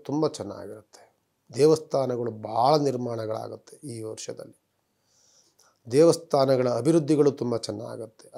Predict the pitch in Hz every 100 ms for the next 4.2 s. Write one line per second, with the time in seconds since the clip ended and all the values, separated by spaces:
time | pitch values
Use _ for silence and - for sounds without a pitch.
0 | 113 113 - 117 - _ _ _ _ 131
1 | 170 160 151 - 127 117 113 - 117 139
2 | 139 123 117 120 123 117 117 113 - 117
3 | 123 113 110 - 117 113 110 113 117 113
4 | 113